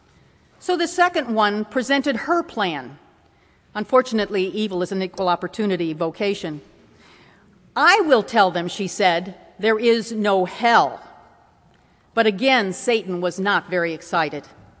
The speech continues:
"No, no, they already know there is a hell for sins." Then the third one came forward and quietly said to Satan, "I will tell those humans that there is no hurry."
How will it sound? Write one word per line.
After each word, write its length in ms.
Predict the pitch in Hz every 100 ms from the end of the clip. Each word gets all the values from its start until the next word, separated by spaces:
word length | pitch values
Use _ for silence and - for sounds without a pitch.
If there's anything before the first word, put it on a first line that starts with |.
| _ _ _ _ -
"No, 300 | 311 330 285
no, 340 | 214 180 185
they 200 | 180 262
already 580 | 262 285 302 269 240 233
know 340 | 214 214 208
there 200 | 190 185
is 120 | 190
a 60 | 208
hell 320 | 185 196 185
for 180 | 180 190
sins." 600 | - 202 175 160 156 - _ _ _ _ _ _ _ _ _ _ _
Then 160 | 311 349
the 80 | 320
third 340 | - 339 262
one 240 | 233 202
came 320 | 196 233 196 185
forward 600 | - 190 180 160 156 156 - _ -
and 220 | 185 180
quietly 720 | - 226 262 269 220 196 185
said 400 | - 202 190 151
to 100 | 175
Satan, 600 | - 190 175 - 143 139 - _ _ _ _ _ _
"I 280 | 208 269 349
will 220 | 285 240
tell 400 | 214 - 208 196
those 460 | 170 170 165 160 -
humans 600 | 220 214 147 147 151 - _ _ _ _
that 280 | 175 190 -
there 220 | 190 190
is 260 | 196 165
no 380 | 180 175 170 156
hurry." 600 | 147 - 220 202 143 107